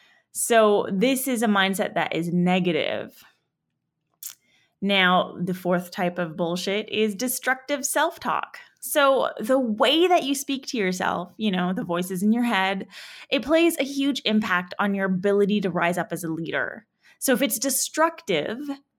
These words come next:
there's no way in <laughs> hell you're, you'll be creating the impact that you want to create.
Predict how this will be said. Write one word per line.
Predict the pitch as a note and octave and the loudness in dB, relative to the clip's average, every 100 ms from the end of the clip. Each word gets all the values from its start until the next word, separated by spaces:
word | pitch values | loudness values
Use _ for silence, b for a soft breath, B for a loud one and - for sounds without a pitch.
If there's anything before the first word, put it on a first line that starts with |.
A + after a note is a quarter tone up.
| _ _ _ _ - | _ _ _ _ -2
there's | B3 B3+ B3+ | 0 2 4
no | C#4+ D4+ | 6 6
way | D4 D4+ C#4+ | 6 4 4
in | C4 | 2
<laughs> | |
hell | A#3+ C4 D#4 C#4+ C#4+ D4 | 0 2 4 4 2 0
you're, | A#3+ A#3+ A3+ A3 | 0 0 0 0
you'll | G#3+ A#3 | 0 0
be | A#3+ A3 | 0 -4
creating | - G#3 F#3+ G#3 | -2 0 2 2
the | G3 | 0
impact | - F#3+ F#3 F3+ | -2 -2 -2 -4
that | E3+ | -2
you | G3 | 0
want | F3 E3 F3+ | 0 0 -2
to | F#3 | -6
create. | F#3+ G#3 D4+ A3+ - - | -6 -2 -2 -4 -10 -16